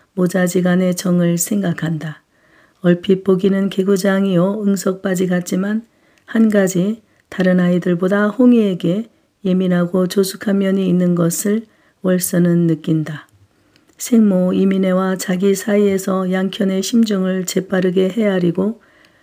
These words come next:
적당히 안개를 피울 줄 아는 홍이를 이민혜보다 월선이 더 잘 알고 있었다. 사실 홍이에게는 월선이나 이민혜의 애정이 늘 불안한 것이다.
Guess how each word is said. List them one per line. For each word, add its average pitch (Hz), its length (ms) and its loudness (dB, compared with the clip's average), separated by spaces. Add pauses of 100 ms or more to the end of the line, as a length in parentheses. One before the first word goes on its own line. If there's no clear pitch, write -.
(180)
적당히 190 600 0
안개를 185 500 2
피울 214 320 0
줄 185 180 -2
아는 185 280 0
홍이를 190 560 -2 (420)
이민혜보다 180 760 0
월선이 190 580 -2
더 190 420 0
잘 185 240 -2
알고 175 280 0
있었다. 160 600 -4 (840)
사실 202 400 2
홍이에게는 196 760 2
월선이나 185 640 -2
이민혜의 185 680 0
애정이 180 500 0
늘 196 280 2
불안한 180 500 -4
것이다. 160 520 -8